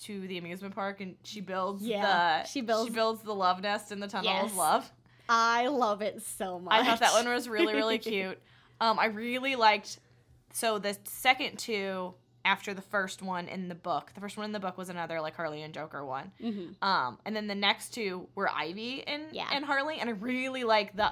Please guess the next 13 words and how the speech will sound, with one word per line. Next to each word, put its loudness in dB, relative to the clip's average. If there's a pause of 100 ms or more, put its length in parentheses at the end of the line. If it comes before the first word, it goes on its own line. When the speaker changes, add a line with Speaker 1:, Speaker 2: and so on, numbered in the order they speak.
Speaker 1:
Ivy 0
and -4
Harley, -6
Speaker 2:
Yeah. -10 (520)
Speaker 1:
um, 0 (300)
Christmas -2
one? 6 (460)
Speaker 2:
Yeah. 8
Speaker 1:
Where 10
they 2
go 8
get 4
Batman. 8